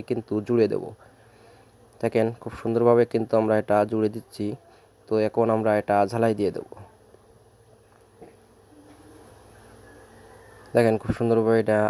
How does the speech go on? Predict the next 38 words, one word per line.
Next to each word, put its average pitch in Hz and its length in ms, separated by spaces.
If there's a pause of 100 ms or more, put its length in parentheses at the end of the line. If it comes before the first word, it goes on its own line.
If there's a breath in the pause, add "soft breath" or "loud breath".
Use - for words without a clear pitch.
(260)
কিন্তু 107 260
আপনারা 104 340
ঝালাই 98 280
দিয়ে 110 160
দেবেন 101 280 (1600 loud breath)
যাতে 107 220
কোনো 113 240
প্রকারের 107 420
লুজ 107 260
লাইন 107 200
না 101 220
পায়। - 180 (540 soft breath)
তো - 80
যাই 120 200
হোক, 120 140 (140)
দেখেন 117 320
আমরা 113 200
দুটো 110 200
তারই 107 220
কিন্তু 110 220
জুড়ে 107 200
দিছি। 107 300 (200)
এখন 113 280
বাকি 104 300
একটি 104 320
তার 101 260
আছে, 107 220 (440 loud breath)
ওই 120 100
যে 117 180
প্রথমে 113 400
আমরা 110 220
যে 110 160
দুটো 107 260
তার 104 300 (460 soft breath)
ওই 113 140 (320)
একসাথে 110 340
জুড়ে 110 220
নিয়েছিলাম, 110 400